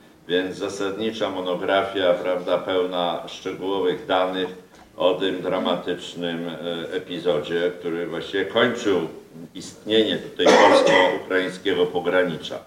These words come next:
Natomiast pan profesor Wysocki jest autorem monografii wydanej już, y, już, no, trochę, trochę lat temu,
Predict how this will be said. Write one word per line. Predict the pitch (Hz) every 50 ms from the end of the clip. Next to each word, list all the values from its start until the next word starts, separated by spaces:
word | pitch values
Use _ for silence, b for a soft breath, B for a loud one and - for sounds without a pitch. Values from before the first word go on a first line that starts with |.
| - _ _ _ B B B B B B B B B B
Natomiast | - 104 107 131 - - 185 - -
pan | 143 139 127
profesor | - 117 123 131 127 147 147 131 123 -
Wysocki | 123 127 123 - 123 104 90 - - - - 120
jest | 127 131 123 - -
autorem | - 110 107 - 131 131 131 120 110
monografii | 110 107 104 107 104 104 104 110 117 113 110 107 92
wydanej | 92 95 101 107 110 110 110 107 101
już, | 98 98 92 - - - -
y, | 101 104 98 95 87 82 87 90 95
już, | 98 82 82 - - -
no, | 85 82 80 85 85
trochę, | - - 101 - - - 76
trochę | - - - 104 - 87 78 71
lat | 65 - - - -
temu, | 71 67 65 67 76 90 113 131 -